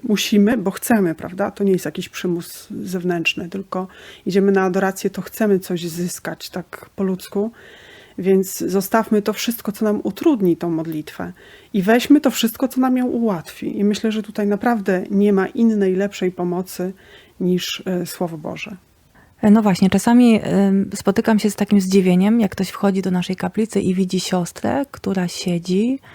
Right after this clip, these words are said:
Speaker 2: przed Jezusem i na kolanach ma Pismo Święte. To jest ten sam Jezus. <laughs> Jezus w Słowie i Jezus w ciele eucharystycznym.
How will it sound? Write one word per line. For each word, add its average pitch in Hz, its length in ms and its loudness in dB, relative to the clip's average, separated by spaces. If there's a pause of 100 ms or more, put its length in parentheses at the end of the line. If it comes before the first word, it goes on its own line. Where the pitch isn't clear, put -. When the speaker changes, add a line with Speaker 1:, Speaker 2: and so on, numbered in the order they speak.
(340)
Speaker 2:
przed 214 260 0
Jezusem 202 640 0 (240)
i 233 60 4
na 233 120 4
kolanach 220 440 4
ma 196 200 2
Pismo 170 400 -4
Święte. 180 560 -6 (500)
To 208 80 2
jest 202 120 0
ten 202 160 2
sam 226 200 2
Jezus. 196 520 2 (560)
<laughs> 202 580 -8
Jezus 202 480 4
w - 80 -12
Słowie 208 500 2 (200)
i 196 80 0
Jezus 196 380 2
w - 100 -20
ciele 190 280 2
eucharystycznym. 185 800 -2